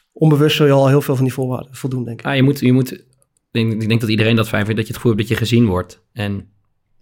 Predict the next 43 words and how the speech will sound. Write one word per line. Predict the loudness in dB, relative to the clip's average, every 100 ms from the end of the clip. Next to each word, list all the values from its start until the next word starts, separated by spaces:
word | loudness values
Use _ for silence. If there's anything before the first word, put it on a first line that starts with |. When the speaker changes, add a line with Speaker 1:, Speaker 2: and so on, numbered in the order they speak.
| _
Speaker 2:
ja, | -6 -4 -6 -10
hoe | -14 -10 -2 0
je | 2
coachopmerkingen | 0 0 0 0 2 2 2
dan |
ook | 0
zijn, | 0 2 2 2
als | 0
we |
dan | 0
weer | 0
terugkomen | 0 -2 2 2 4
op | 2 2
de, | 0 0
de, | 0
de, | -2
de | -4 -4
trainer | 0 2 2 0
die | 0
misschien | 0 0 0
wat | 0
feller | -2 0 0 0
is | -4 -8
of | -10 -8
wat, | -10 -8
eh, | -8 -8 -10 _ _ _ _ _
agressiever | -8 -4 0 2 2
is | 0 0
langs | 0 0
de | 0
lijn. | 0 0 -2 -8 -18 _ _
Ehm, | -10 -8 -6 -8 -8 -8 -10 _ _ _
ja, | -6 -4 -4 -6 _
toonzetting | 0 2 0 0 0 2
maakt, | 2 2 0 -4 -6
maakt | -2 -2 -2
alles. | -4 -4 -6 -12 -12
En | -10
op |
het | -6
moment | -2 -2 -2
dat | -2
een | -2 -4